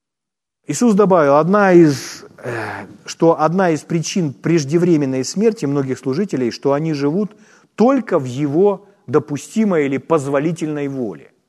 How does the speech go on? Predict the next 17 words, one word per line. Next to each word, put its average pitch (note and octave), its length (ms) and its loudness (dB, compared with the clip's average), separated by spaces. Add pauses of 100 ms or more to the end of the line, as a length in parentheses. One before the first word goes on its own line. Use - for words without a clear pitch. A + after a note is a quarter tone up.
(540)
Или C3+ 140 -2
можно D3+ 280 0
так C#3 160 -4
сказать, A2+ 260 -8
что E3+ 280 -4
они F#3+ 500 -2
исполняют F3 1080 -4 (580)
желание, D#3+ 1000 -2 (640)
которое G3+ 640 0
Бог E3 420 -2
вообще C4 340 -6
не G3 220 -2
имеет F#3 380 -2
по - 80 -6
отношению A#2 540 -12
к - 100 -20
ним. F2+ 180 -14